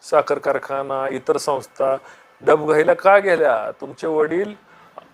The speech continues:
तोच कोट वीस वर्ष वापरून उपळेकर मंदिरात भीक का मागत होते, हे तरी एकदा सांगा जनतेला.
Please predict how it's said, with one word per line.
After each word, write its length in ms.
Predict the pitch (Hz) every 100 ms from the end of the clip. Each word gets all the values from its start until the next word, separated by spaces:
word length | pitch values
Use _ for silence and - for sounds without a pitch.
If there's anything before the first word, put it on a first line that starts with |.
| _ _ -
तोच 260 | 214 -
कोट 340 | - 214 202 185
वीस 300 | 190 190 196
वर्ष 280 | 180 -
वापरून 340 | 190 175 180 185
उपळेकर 440 | 170 180 180 185
मंदिरात 400 | 180 175 170 175
भीक 280 | 165 151 170 -
का 160 | 180
मागत 320 | 185 180 165 156
होते, 320 | 131 - 117
हे 120 | 120
तरी 200 | 135 180
एकदा 200 | 180 180
सांगा 300 | - 175 175
जनतेला. 420 | 170 156 143 151